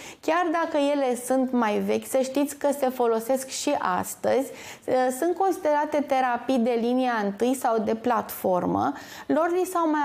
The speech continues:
adăugat două terapii orale, teriflunomida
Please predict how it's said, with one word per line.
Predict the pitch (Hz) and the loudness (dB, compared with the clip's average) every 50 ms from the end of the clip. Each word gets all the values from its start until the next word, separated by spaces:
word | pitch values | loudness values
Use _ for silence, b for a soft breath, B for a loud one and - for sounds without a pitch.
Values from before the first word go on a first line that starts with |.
| 269 | 0
adăugat | 262 233 262 254 254 254 240 247 285 285 285 | 0 0 0 0 0 0 0 0 0 0 2
două | 233 220 262 269 269 269 262 262 | 2 2 2 2 2 0 0 0
terapii | 247 240 233 220 214 214 214 - 247 247 | 0 0 2 2 0 -2 -2 0 2 2
orale, | 247 233 220 214 220 233 240 240 226 220 214 208 202 202 | 2 2 2 0 0 0 0 0 0 0 0 0 0 0
teriflunomida | 226 233 240 254 233 247 - 240 233 226 226 214 214 214 233 247 226 226 214 202 | 0 2 2 0 0 0 0 0 2 2 2 0 0 0 0 0 0 0 0 -2